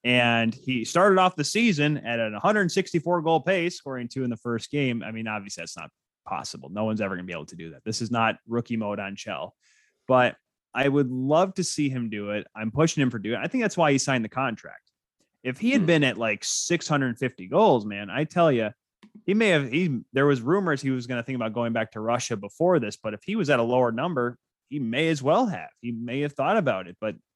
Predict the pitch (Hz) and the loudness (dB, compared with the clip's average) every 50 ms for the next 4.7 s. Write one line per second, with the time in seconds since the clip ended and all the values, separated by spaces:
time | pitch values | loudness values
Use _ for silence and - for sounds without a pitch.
0 | _ _ _ _ - - 120 - 139 143 160 165 - 151 135 135 147 147 139 131 | _ _ _ _ -10 -8 -4 0 2 2 2 4 2 0 2 2 2 2 2 2
1 | 147 156 147 135 - 131 107 98 113 110 123 127 _ - 127 117 107 80 98 107 | 4 4 2 2 0 -4 -8 -4 -2 -2 -2 -2 _ -2 -2 -2 -2 -2 -4 -6
2 | 110 123 - 160 165 117 - 101 113 123 - - 127 127 127 123 - - 120 135 | -8 -6 -4 -4 -4 -4 -4 -4 -4 -4 0 2 2 2 2 2 0 -4 -4 -4
3 | 147 135 113 - - - - 95 92 - - 78 - - - 101 _ - 117 117 | -2 -4 -6 -8 -10 -14 -14 -14 -14 -14 -16 -20 -18 -16 -16 -16 _ -4 -4 -4
4 | - - 151 156 151 180 202 214 180 131 123 127 123 - | -2 0 0 0 2 4 4 6 6 6 6 4 2 0